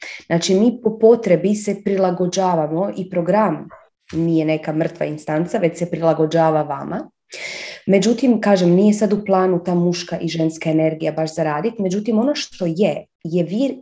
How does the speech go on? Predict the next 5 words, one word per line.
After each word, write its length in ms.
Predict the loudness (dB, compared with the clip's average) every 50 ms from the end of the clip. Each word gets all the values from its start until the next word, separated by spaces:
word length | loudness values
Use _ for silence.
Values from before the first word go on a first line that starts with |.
| -2
mi 380 | 0 2 4 6 6 6 4 2 0 -6 -14 -12
svi 400 | -10 -10 -4 -2 0 2 2 2
radimo 680 | 2 0 -2 -2 -4 -4 -2 -2 0 0 -2 -4 -4 -4
na 380 | -2 0 0 -2 -4 -6 -8 -8
cjelovitosti. 1400 | -8 -4 -2 0 2 2 4 4 4 4 4 2 2 -2 -2 -2 -2 0 0 0 0 -4 -6 -6 -6 -6 -6 -8